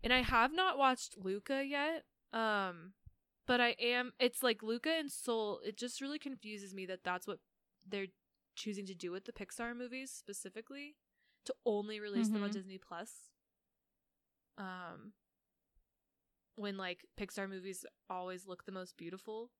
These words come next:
Speaker 1: So I just, I don't know. I would have liked
Speaker 2: And
Speaker 1: to
Speaker 2: I
Speaker 1: see
Speaker 2: feel like get
Speaker 1: Soul.
Speaker 2: the most hype in theaters.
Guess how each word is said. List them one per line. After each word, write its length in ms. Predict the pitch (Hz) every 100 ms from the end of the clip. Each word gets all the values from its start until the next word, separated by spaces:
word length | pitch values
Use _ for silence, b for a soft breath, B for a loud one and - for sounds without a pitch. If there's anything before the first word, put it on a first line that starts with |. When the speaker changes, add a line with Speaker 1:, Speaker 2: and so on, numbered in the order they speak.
| _ _ _
Speaker 1:
So 260 | - 190 185
I 100 | 180
just, 420 | 190 220 - - - _ _ _ _ _ _ _ _ _ _ _ _ _ -
I 80 | 202
don't 100 | 214
know. 160 | 254 240 _ _ _ _ _ _ _ _ _ _
I 60 | 202
would 80 | 202
have 80 | 202
liked 120 | 254
Speaker 2:
And 80 | 330
Speaker 1:
to 60 |
Speaker 2:
I 40 | 349
Speaker 1:
see 60 |
Speaker 2:
feel 80 | 254
like 140 | 214 208
get 80 | 214
Speaker 1:
Soul. 60 |
Speaker 2:
the 80 | 214
most 340 | 214 208 -
hype 460 | - 247 226 - -
in 200 | 214 214
theaters. 640 | 226 226 208 - 208 -